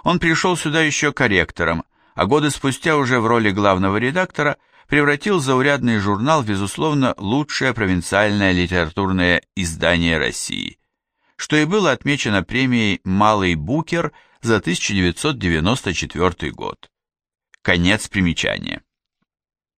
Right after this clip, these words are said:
Насмешливый Вятич Витя Бердинских, который не писал ещё солидных монографий, но силён был мгновенным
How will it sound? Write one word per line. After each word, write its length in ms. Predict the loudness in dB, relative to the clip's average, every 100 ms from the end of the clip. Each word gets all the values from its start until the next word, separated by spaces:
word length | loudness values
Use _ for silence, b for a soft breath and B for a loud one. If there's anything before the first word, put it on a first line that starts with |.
| _ _ _ _ _ 0
Насмешливый 800 | 0 2 0 0 0 0 0 2
Вятич 680 | 4 4 2 -2 -2 -6 _ _ _
Витя 460 | -4 0 0 0 -2
Бердинских, 1000 | 0 0 0 0 0 0 -4 -6 -8 -12 _ b b b
который 400 | -2 0 0 0
не 120 | 0
писал 400 | -2 -2 0 0
ещё 300 | 0 0 -2
солидных 540 | 0 0 0 0 -2 -2
монографий, 720 | 0 0 0 -2 -4 -8 -18 _ _ _ -4
но 160 | 0 0
силён 500 | 0 -2 0 0 2
был 160 | 2 2
мгновенным 840 | 2 2 0 0 0 0 2 0